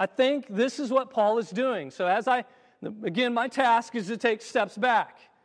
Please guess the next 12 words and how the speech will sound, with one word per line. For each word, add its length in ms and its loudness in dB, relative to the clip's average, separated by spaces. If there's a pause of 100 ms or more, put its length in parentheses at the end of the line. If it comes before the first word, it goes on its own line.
(320)
We 100 -8
can't 340 -2
exhaust 600 0
this 200 -6
list. 380 0
I 80 2
wish 260 -2
we 120 -6
could, 240 -4
but 100 2
we 100 -2
can't. 520 -2